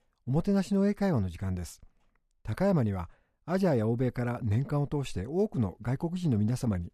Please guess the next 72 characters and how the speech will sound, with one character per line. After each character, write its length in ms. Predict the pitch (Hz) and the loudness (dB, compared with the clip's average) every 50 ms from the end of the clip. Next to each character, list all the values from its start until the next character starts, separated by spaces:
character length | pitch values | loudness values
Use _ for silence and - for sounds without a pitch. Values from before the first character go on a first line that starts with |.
| _ | _
来 100 | - - | -12 -6
て 100 | - 120 | -4 -4
い 60 | 110 | -2
た 100 | - 110 | -2 -2
だ 60 | 107 107 | -2 -4
い 60 | 101 | -4
て 120 | - 104 | -4 -4
い 60 | 98 | -4
ま 100 | 92 95 | -4 -4
す。 140 | 92 - - - _ _ _ _ _ _ _ _ _ _ _ _ | -6 -8 -14 -20 _ _ _ _ _ _ _ _ _ _ _ _
そ 140 | - - 190 | -10 -6 -6
う 60 | 185 | -4
し 40 | - | -4
た 100 | - - | -4 -4
海 240 | - - 202 240 254 | -2 0 0 0 2
外 140 | 247 208 170 | 0 0 0
か 120 | - 127 | 0 0
ら 80 | 113 107 | 0 0
の 80 | 98 | 0
お 20 | 92 | -2
客 200 | - 113 101 - | -2 -6 -6 -4
様 180 | - 117 117 | -2 -2 0
に 180 | 117 117 107 - - - _ _ - - - - - | 2 0 0 -2 -4 -12 _ _ -20 -20 -20 -12 -8
高 200 | - 98 - 139 | -8 -4 -2 0
山 160 | 135 120 110 | 0 0 0
で 80 | 98 101 | 0 0
良 160 | 127 165 180 | 0 2 2
い 80 | 170 | 2
思 160 | 147 139 147 151 | 2 2 2 0
い 40 | |
出 80 | 147 156 | 0 -2
を 60 | 151 - | -4 -4
作 160 | - - 170 | -6 -8 -8
っ 20 | |
て 160 | - - 139 | -4 -2 -2
い 60 | 135 131 | -2 -2
た 100 | 147 147 | -2 -4
だ 80 | 147 | -4
け 140 | - 147 143 | -2 -2 -2
る 60 | 156 | 0
よ 240 | 160 151 117 92 - - - _ _ _ _ _ - | 2 0 0 -2 -4 -10 -20 _ _ _ _ _ -6
う、 40 | - | -2
お 20 | 131 | 0
も 100 | 156 175 | 0 2
て 100 | - 185 | 2 2
な 100 | 180 175 | 0 0
し 120 | - - | 0 0
の 80 | 180 170 | -2 0
気 100 | - 170 | 0 0
持 100 | 170 165 | -2 0
ち 100 | - 170 | -2 -4
を 60 | 160 | -8
伝 220 | - - - 156 | -6 -4 -4 -4
え 20 | 156 | -4
る 60 | 151 | -2
た 120 | - 156 | -2 0
め 80 | 156 143 | 0 0
の 140 | 92 80 - _ _ _ - | 0 -2 -4 _ _ _ -6
英 100 | 123 127 | -4 -2
語 140 | 120 131 120 - | -2 -2 -2 0
表 60 | 123 | 0
現 180 | 113 113 131 | 0 0 0
を 40 | 165 | -2
ご 100 | 170 117 | -2 -2
紹 140 | 92 - 95 | -2 -4 -4
介 140 | 82 - 76 | -6 -10 -12
し 80 | - | -12
ま 80 | 87 76 | -14 -16
す。 120 | - - - - - _ _ _ _ _ _ _ _ _ _ - _ _ _ _ _ _ - - | -16 -18 -20 -20 -20 _ _ _ _ _ _ _ _ _ _ -20 _ _ _ _ _ _ -18 -8
今 200 | - - 175 202 | -2 2 2 2
週 180 | 202 - 226 220 | 2 0 -2 -2
は 260 | 214 214 190 123 80 | 0 0 0 0 -2